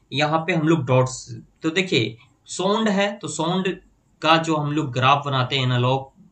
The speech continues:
के फॉर्म में, ये कुछ इस तरह से ग्राफ बनाते हैं, ऑडियो साउंड है मान लिया जाए। तो इसका देखिए, ये जो हमारा है, ये जो दर्शाता है वो क्या हमारा एम्पलीट्यूड को दर्शाता है, और ये रिपीटेशन पर सेकंड में जो होता है उसको हम लोग फ्रीक्वेंसी कहते हैं।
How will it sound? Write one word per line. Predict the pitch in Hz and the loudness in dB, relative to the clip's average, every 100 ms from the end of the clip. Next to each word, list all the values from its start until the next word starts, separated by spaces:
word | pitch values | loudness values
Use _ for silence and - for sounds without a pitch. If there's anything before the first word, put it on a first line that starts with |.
| - | -4
के | 127 | -4
फॉर्म | 123 120 117 | -2 -2 0
में, | 131 - - | 0 -2 -2
ये | 131 | -2
कुछ | 127 135 127 | -2 -6 -6
इस | 127 120 | -6 -6
तरह | 123 131 | -4 -6
से | 127 | -6
ग्राफ | 117 123 123 127 | -4 0 0 0
बनाते | 120 113 135 | -2 -2 -4
हैं, | 151 - | -10 -10
ऑडियो | 120 110 127 | -6 -4 -4
साउंड | 131 127 127 | -2 -2 -2
है | 151 - _ _ _ - | -4 -8 _ _ _ -2
मान | 131 | 2
लिया | 127 127 | 4 4
जाए। | 127 190 - _ _ - | 0 -6 -10 _ _ -2
तो | |
इसका | 147 151 180 | -2 0 0
देखिए, | 170 170 185 | -2 2 2
ये | 175 143 175 | 4 4 4
जो | 170 175 | 4 0
हमारा | 160 147 143 151 | 0 2 4 4
है, | 135 131 170 - - | 2 0 -4 -12 -6
ये | 123 147 | -2 0
जो | 147 | -2
दर्शाता | 131 135 127 127 127 | -2 -2 -2 -4 0
है | 147 | 0
वो | 135 | 0
क्या | 135 135 135 | -2 -2 0
हमारा | 135 131 160 170 | 0 -2 -2 -4
एम्पलीट्यूड | 123 120 117 127 127 123 113 | -2 -2 0 -2 0 -4 -4
को | 113 | -6
दर्शाता | 113 - 107 - 104 | -6 -8 -12 -10 -12
है, | - _ _ _ _ | -12 _ _ _ _
और | 131 | 0
ये | 135 170 175 - - | 4 6 6 2 -2
रिपीटेशन | 139 143 139 151 147 143 - 185 | 0 0 0 0 2 0 0 -2
पर | 185 165 165 | 0 2 2
सेकंड | 165 160 156 170 170 | 2 -2 -2 0 2
में | 170 | 0
जो | 165 | 0
होता | 147 135 151 | -2 -2 -2
है | 170 | -2
उसको | 139 127 139 | -4 -4 -4
हम | 135 | -2
लोग | 131 | -4
फ्रीक्वेंसी | - 127 123 123 127 165 | -4 -4 0 0 0 -4
कहते | 160 160 160 | -2 -2 -2
हैं। | 160 185 | -4 -4